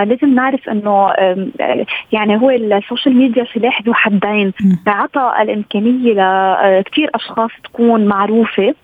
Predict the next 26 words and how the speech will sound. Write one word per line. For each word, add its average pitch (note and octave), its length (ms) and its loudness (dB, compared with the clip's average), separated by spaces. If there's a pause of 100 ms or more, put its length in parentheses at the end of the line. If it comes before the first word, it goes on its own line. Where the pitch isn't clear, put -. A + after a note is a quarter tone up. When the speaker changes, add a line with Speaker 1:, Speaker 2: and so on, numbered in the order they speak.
(320)
Speaker 1:
آه، A3 120 -2
تكون A#3 320 -6
مشهورة، G#3+ 800 0 (160)
تكون A#3 360 -2
عندها A3 340 -2
تأثير، B3+ 560 -2 (320)
بغض A#3 360 0
النظر A#3+ 380 0
إذا G#3 180 0
هذا A3 100 0
التأثير A3 460 -4
هو A3+ 140 0
إيجابي G#3 460 0
ولا F#3+ 300 0
سلبي G#3+ 240 0
على F#3 240 0
الأشخاص. - 480 -6 (140)
فبالتالي C#4 500 -2
عطت C4+ 360 -4
ل-، G#3+ 40 -2
يعني F#3 220 0
هذه B3 260 0 (380)
platform، A3 600 0
مساحة، C4 600 -2 (440)
آه، A3 160 2
خلت G4+ 360 -2